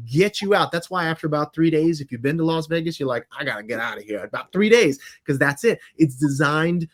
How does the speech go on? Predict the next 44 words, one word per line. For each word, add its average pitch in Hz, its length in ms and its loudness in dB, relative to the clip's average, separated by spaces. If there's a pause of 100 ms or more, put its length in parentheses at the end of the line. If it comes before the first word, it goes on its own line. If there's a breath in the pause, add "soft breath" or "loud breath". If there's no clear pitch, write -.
(120)
to - 140 -14
keep 147 340 -8
you 180 160 -2
in 156 180 0
for 127 140 -6
about 110 320 -6
three 139 200 -2
days 139 380 -2
and 113 120 -12
then 107 120 -10
to 101 140 -18
shuffle - 560 -4
you 165 220 0
out 123 280 -4
and 113 140 -16
get 107 160 -14
the 110 80 -12
next 101 360 -14
people 90 340 -16
to 98 80 -20
come 95 260 -14
in 90 220 -12
and - 100 -20
to - 80 -20
give 82 220 -14
them 71 240 -20
as 71 160 -20
much 95 280 -10
money, 95 360 -8
time, 95 340 -12
and 78 100 -12
effort 85 240 -14
as 82 80 -12
possible. - 480 -18 (300 loud breath)
Well, 135 180 6
this 156 180 2
business 190 360 2
is 143 80 -8
the 147 80 -6
same 147 300 -4
way. 196 240 -8 (360 loud breath)
And 151 220 6
it's 135 220 0
designed 139 1040 6